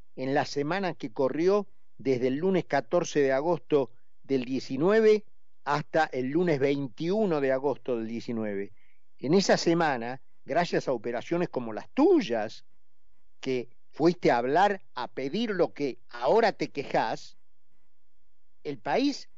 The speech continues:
se hizo pedazos. Y a-, <laughs> desde ese momento hasta hoy, el valor del dólar creció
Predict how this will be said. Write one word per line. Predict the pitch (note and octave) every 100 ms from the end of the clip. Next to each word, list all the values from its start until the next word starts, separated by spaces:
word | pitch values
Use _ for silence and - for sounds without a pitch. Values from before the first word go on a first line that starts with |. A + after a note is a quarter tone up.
| - -
se | -
hizo | G3 - C#3+
pedazos. | C#3 C#3 E4 C4 - B2+ G2+ - - - - - - - - - - - - - - - - - - - - - -
Y | C3+ D3
a-, | - - - - - - -
<laughs> | - - -
desde | F3 C#3+ D3 - G3+
ese | E4 C#4+
momento | G#3+ F#3 A#3 F#3+ A#2+ B2 A2 - - - C3+
hasta | B2 - D3
hoy, | G#3 D#3 B2+ C3+ - - -
el | C3+
valor | C3 C#3 A#3 C4 A3
del | C3+ D3+ D3+
dólar | F#3 D3+ A#2+ A#2 C3+ - - -
creció | D3 C3+ - C4 C#4